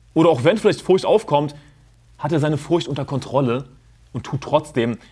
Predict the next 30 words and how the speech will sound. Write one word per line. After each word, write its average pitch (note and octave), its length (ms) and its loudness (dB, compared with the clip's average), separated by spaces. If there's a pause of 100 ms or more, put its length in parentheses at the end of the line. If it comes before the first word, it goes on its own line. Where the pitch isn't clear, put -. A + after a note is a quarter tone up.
(180)
das, B2 200 -2
was C3 300 0
er B2+ 180 0
für C#3 260 -2
richtig B2+ 380 -4
hält. E2 260 -10
Nicht G2+ 120 -8
unbedingt A#2 240 -6
das, A2+ 120 -6
was A#2 140 -8
richtig A2 240 -10
ist, D#3 260 -6
aber B2+ 180 -2
das, A2+ 240 -8 (200)
was C3 160 -8
er G2 140 -2
für C3+ 120 -4
richtig C3+ 280 -2
hält. C#3 260 -2 (380)
Weil, F#2+ 200 -8
war A#2+ 100 2
der C#3+ 140 -2
Typ A#3+ 180 0
ein E3 100 0
starker F3 300 -6
Führer? A3+ 360 -2 (440)
Er A2+ 80 -12
fürchtete F#3 380 -2
die A2 100 -6
Volksmenge. F#2 480 -6